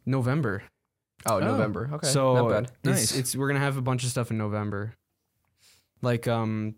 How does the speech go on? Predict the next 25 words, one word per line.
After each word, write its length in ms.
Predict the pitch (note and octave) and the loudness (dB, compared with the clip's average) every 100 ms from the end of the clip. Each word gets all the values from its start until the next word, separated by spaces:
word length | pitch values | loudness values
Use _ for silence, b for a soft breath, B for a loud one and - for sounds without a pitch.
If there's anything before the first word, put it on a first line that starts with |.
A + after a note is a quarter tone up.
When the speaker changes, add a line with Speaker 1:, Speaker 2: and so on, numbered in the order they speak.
| _ | _
Speaker 1:
the 400 | A#2+ A2+ A2 A2 | -2 0 0 0
anthology 480 | B2 B2 B2 B2+ B2 | -2 0 2 2 0
game, 520 | A#2+ B2 A#2 A#2+ B2 - - | 0 0 0 0 -2 -8 -4
Speaker 3:
Yeah. 260 | A#2 G#2 G#2 | 0 0 -2
Speaker 1:
this 240 | B2 A#2+ - | 0 -2 -2
game. 540 | A#2 A2+ A2 A2 B2 - _ _ _ _ | -2 -2 -2 -4 -8 -12 _ _ _ _
I'm 80 | B2 | -4
trying 160 | F3 D#3 | -2 -2
to 60 | |
think 140 | B2+ B2 | 0 -2
if 60 | |
there's 140 | A2+ G#2+ | -2 -4
anything 300 | G#2+ G2+ F#2+ | -6 -6 -6
else, 260 | G2 - - | -6 -8 -10
but 240 | F2 - _ _ | -10 -10 _ _
Speaker 2:
Yeah, 120 | G#2+ - | -10 -4
I'm 200 | B2+ C#3 | -2 0
really 260 | E3 F3+ | 0 0
hoping 580 | C3+ B2+ B2 C3+ C#3 F2 | 2 2 2 -2 -4 -2
that 120 | A#2 | -2
once 200 | A2+ A#2+ | -2 -2
we 60 | B2+ | -2
get 140 | A#2+ | -2
Steam 320 | - - G#2 A2+ | -4 -6 -4 -2
Decks, 380 | C3+ D3 - | -2 -4 -10